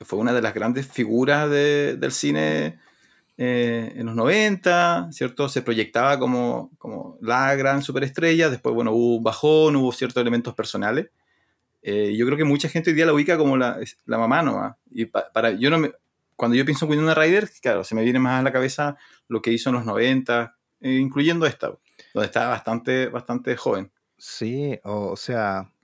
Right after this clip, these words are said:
Speaker 2: pucha, Drácula. Drácula de Bram Stoker, eh, la versión de
Speaker 1: Drácula
Speaker 2: Coppola.
Speaker 1: de Bram Stoker.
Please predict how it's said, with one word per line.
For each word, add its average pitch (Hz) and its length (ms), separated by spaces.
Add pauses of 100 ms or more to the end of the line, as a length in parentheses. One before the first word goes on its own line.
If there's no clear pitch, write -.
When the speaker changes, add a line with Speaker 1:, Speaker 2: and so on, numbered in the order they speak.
Speaker 2:
pucha, 123 340
Drácula. 104 680 (440)
Drácula 139 360
de 135 60
Bram 143 200
Stoker, 175 600 (440)
eh, 117 300
la 107 100
versión 127 460
de 123 280
Speaker 1:
Drácula 110 120
Speaker 2:
Coppola. 139 200
Speaker 1:
de 127 60
Bram 135 140
Stoker. 117 500